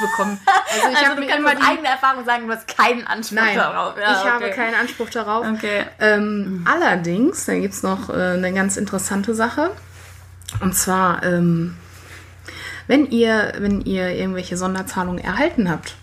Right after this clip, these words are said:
Speaker 1: zum Beispiel, und da kommt's tatsächlich drauf an, was steht in meiner Gehaltsabrechnung.
Speaker 2: Mhm.
Speaker 1: Steht da jetzt: "Seit fünf Jahren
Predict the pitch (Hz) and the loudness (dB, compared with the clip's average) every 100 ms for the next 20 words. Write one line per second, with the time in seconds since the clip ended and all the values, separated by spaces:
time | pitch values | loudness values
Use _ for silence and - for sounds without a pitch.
0 | - - - - 196 185 - 185 - - | -20 -20 -16 -2 0 0 0 -2 -2 -6
1 | 196 - 190 196 - 233 220 - 226 226 | -6 -8 2 2 4 2 2 2 2 4
2 | 214 214 208 208 202 190 - 202 196 190 | -2 -2 -4 -2 -2 -2 -2 0 0 0
3 | 190 180 170 170 - 185 196 202 220 - | -2 -2 -4 -8 -6 -2 0 0 -2 -8
4 | - - - 269 247 170 165 - - - | -12 -8 2 4 4 2 0 -2 -4 2
5 | 285 320 - 202 170 - | 4 4 2 0 0 -2